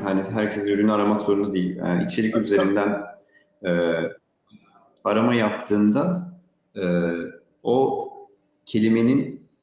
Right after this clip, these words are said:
Speaker 1: e, frekansın ne kadar yüksekse ve o content'te de o frekans ne kadar yüksek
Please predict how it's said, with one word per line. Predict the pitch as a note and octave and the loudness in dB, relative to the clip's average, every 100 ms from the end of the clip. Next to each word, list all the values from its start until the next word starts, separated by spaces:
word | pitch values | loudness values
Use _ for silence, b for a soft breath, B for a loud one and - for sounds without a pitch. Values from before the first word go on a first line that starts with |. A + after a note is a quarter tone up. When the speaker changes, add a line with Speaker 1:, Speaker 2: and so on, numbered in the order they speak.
| _ _ _ _ _ | _ _ _ _ _
Speaker 1:
e, | G2 | -6
frekansın | F2+ F2+ F2+ A2 A2 A2 A2+ - A#2 A2 - - _ - | -2 0 2 0 0 -2 -2 -2 -2 -2 -6 -16 _ -4
ne | G#2+ A2 | -2 0
kadar | A#2+ A2+ A2 | 0 2 2
yüksekse | G#2+ - A#2+ - G2+ | 0 -2 -4 0 0
ve | G2 F2 G#2 | 2 0 -2
o | |
content'te | - A2+ A2+ A#2 A#2 A#2+ | 0 -2 -2 -4 -2 -2
de | G#2+ | 2
o | G#2+ G#2+ | 2 2
frekans | A2+ G#2+ A2+ A2 | 0 0 -2 -2
ne | A2+ A2 | -4 -2
kadar | A2+ G#2+ | 0 0
yüksek | G#2+ - A2+ - - | 0 -2 -6 -8 -16